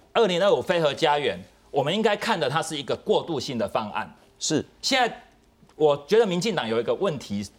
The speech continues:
Speaker 1: 我提出来跟嘉宾讨论了，就是说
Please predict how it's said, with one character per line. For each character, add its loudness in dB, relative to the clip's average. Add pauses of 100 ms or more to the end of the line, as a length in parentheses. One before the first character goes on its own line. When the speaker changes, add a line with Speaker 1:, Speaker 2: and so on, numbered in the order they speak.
(260)
Speaker 1:
我 0
提 -6
出 -4
来 2
跟 -4
嘉 0
宾 -8
讨 -2
论 0
了， -8
就 -4
是 -4
说 -2